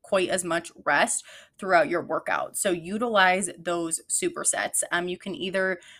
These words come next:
y-, superset two exercises that work opposing muscle groups. That's what I personally prefer to do when I'm program-, programming with my clients. So, um, you know, utilizing something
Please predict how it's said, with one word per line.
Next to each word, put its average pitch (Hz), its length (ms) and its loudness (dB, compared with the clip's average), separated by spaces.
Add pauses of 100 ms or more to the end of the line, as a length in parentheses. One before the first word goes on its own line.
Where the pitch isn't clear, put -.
(120)
y-, 170 260 -12
superset 190 760 2
two 214 220 -2
exercises 196 760 0
that 151 180 -2
work 170 260 -2
opposing 170 520 -4
muscle 220 300 0
groups. 240 340 -4
That's - 220 -4
what 135 200 -4
I 165 180 0
personally 196 460 -6
prefer 185 340 -6
to 185 100 -4
do 180 220 -4
when 175 120 -2
I'm 160 220 -6
program-, 165 720 -4
programming 165 560 0
with 143 100 -6
my 127 140 -4
clients. 208 560 0
So, 160 300 4 (320)
um, 147 380 2
you 175 140 -2
know, 147 260 -2
utilizing 170 640 2
something 165 600 -4